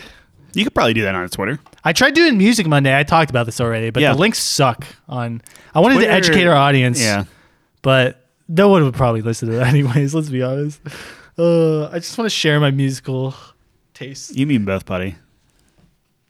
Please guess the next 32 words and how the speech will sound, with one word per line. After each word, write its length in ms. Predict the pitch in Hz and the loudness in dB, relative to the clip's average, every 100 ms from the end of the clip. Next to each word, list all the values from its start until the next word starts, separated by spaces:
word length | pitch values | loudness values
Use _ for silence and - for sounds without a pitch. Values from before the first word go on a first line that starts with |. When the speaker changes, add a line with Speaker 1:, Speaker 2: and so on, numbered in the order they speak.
| _ _ - | _ _ -4
Speaker 2:
All 60 | 160 | 0
right, 120 | 151 | 0
sorry, 180 | 160 147 | 2 2
I 40 | 127 | 2
dropped 200 | 143 147 | 0 0
my 100 | 127 | 0
bottle 220 | 127 123 | 0 0
cap. 260 | 120 113 - | -2 -4 2
All 60 | |
right, 260 | 180 151 - | 4 4 2
um, 540 | 170 180 175 170 160 - _ - | 2 6 6 4 0 -6 _ -2
Tuesday's 600 | 254 294 262 277 262 - | 2 4 4 4 4 0
question 680 | - 233 214 - 185 147 143 | 0 2 2 0 0 0 2
was, 640 | 202 175 110 107 - - _ _ _ _ _ _ _ _ - - | 4 4 0 -8 -10 -12 _ _ _ _ _ _ _ _ -20 -8
what 260 | 151 208 | 0 0
type 180 | 208 226 | 2 0
of 100 | 190 | 0
gaming 280 | 180 175 170 | 0 2 0
experience 360 | 151 170 156 147 | -2 -2 -2 -2
is 80 | 135 | -4
your 100 | 135 | -4
favorite? 320 | 135 110 117 _ _ _ _ _ | -4 -6 -12 _ _ _ _ _
The 120 | 151 | 2
options 500 | 180 190 185 147 120 | 4 4 2 -2 -2
were 300 | 131 131 107 117 | 0 0 -2 -8
single 320 | - 185 190 | -2 -2 0
player, 340 | 196 196 196 _ _ _ _ _ _ - _ - | 0 -2 -2 _ _ _ _ _ _ -20 _ -16
which 120 | 135 | -10
is 60 | 117 | -2
by 180 | 135 143 | 2 2
yourself, 480 | 160 123 120 - - | 0 -4 -6 -8 -6
Speaker 1:
Mm-hmm. 180 | 104 | -4